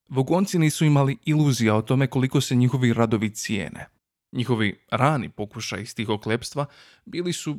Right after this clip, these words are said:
dio nezgrapnog pokušaja da ih se prihvati kao normalno evoluiranu i kultiviranu rasu, ali sad su nastavljali iz čiste tvrdoglavosti. Čelo Forda prefekta bilo je okupano hladnim znojem koji je klizio niz elektrode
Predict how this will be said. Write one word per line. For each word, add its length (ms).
dio 300
nezgrapnog 680
pokušaja 460
da 100
ih 140
se 100
prihvati 380
kao 220
normalno 540
evoluiranu 640
i 240
kultiviranu 680
rasu, 380
ali 240
sad 220
su 100
nastavljali 600
iz 260
čiste 320
tvrdoglavosti. 800
Čelo 460
Forda 360
prefekta 680
bilo 360
je 80
okupano 500
hladnim 600
znojem 460
koji 340
je 120
klizio 480
niz 200
elektrode 720